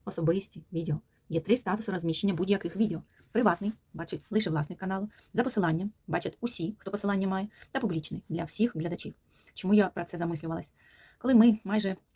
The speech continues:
два роки по тому залишали Харків з дітьми, і як усі переселенці, ми брали з собою документи, гаджети, ліки, е, та одяг в обсязі одна валіза на людину. Я усвідомила вже через місяць, що найцінніше,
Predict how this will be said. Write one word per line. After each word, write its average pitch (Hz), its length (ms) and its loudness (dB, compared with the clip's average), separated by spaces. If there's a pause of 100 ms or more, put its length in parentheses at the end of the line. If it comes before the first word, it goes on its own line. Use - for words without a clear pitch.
(160)
два 185 180 6
роки 220 120 4
по 190 80 -2
тому 190 360 0
залишали 190 360 2
Харків 196 360 -2 (380)
з 151 100 -8
дітьми, 190 320 2 (260)
і 180 60 -4
як 185 200 -4
усі 262 180 -4
переселенці, 208 540 0 (180)
ми 190 80 -4
брали 185 220 4
з 240 60 -4
собою 190 240 2
документи, 208 420 0 (180)
гаджети, 180 400 -2
ліки, 185 320 -2 (300)
е, 185 220 0
та - 80 -4
одяг 214 300 4
в 175 60 -2
обсязі 185 380 -2 (180)
одна 196 220 4
валіза 180 480 2
на 175 140 0
людину. 165 300 -2 (460)
Я 208 260 2
усвідомила 208 480 4
вже 175 140 -2
через 180 320 0
місяць, 185 480 2 (140)
що - 220 -6
найцінніше, 170 640 2